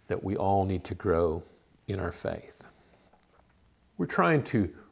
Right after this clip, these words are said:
reach new levels of faith. And I've given you six reasons why you should want to progress, move further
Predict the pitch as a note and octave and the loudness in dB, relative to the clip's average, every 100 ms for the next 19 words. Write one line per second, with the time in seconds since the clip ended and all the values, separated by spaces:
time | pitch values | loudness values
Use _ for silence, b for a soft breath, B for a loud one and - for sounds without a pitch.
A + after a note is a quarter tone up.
0 | _ G#2+ A2+ C3+ C3+ - A2+ A2 G#2 G#2 | _ 2 4 4 2 -2 0 2 4 4
1 | G2+ - F2 E2 - G#2+ C#3+ D#3+ D3+ C3+ | 0 -4 -2 -2 0 2 4 4 6 4
2 | - - E3 - D3+ D3+ C#3 G2+ F#2+ G2 | 2 0 0 0 2 4 4 0 -2 -6
3 | - A2 C3+ E3+ G2+ F2+ - b b b | -6 0 2 4 2 0 -4 b b b
4 | - F#2+ A#2+ A#2 - B2 A2 G#2 A2+ - | -6 4 6 6 4 4 4 4 2 0
5 | - A#2 - - G#2+ G#2+ A2+ G2+ D2+ - | -2 -4 0 0 0 6 6 6 0 -8
6 | - - G#2+ A2+ G#2 - A#2 F#2+ - - | -14 -8 0 0 0 2 4 4 0 -8